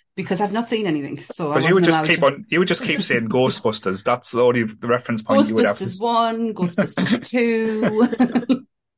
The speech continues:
Speaker 1: That's about it.
Speaker 2: Uh, it's go-, it's, it's gonna have issues with the headset there, bless you.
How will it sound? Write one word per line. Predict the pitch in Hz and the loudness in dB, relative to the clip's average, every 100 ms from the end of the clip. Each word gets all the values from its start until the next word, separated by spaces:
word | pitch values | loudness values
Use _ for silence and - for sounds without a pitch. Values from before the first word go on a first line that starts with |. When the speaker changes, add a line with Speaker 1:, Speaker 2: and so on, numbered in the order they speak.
| _ _ _ - | _ _ _ -8
Speaker 1:
That's | |
about | 151 139 - | -6 -4 -6
it. | 226 220 254 247 - - | -8 -2 -2 -2 -8 -4
Speaker 2:
Uh, | 107 104 107 - | -4 -4 -6 -8
it's | 117 | -6
go-, | - 123 - - - | -4 -6 -8 -14 -16
it's, | 120 - | -16 -10
it's | - - | -6 -2
gonna | 135 | -2
have | 127 127 127 | 0 -2 -2
issues | 131 - 127 | -2 -2 -2
with | 131 | 0
the | 127 127 | 0 0
headset | 123 127 - 117 | 0 -2 0 0
there, | 117 113 | 2 0
bless | 113 110 | 0 -2
you. | - | -4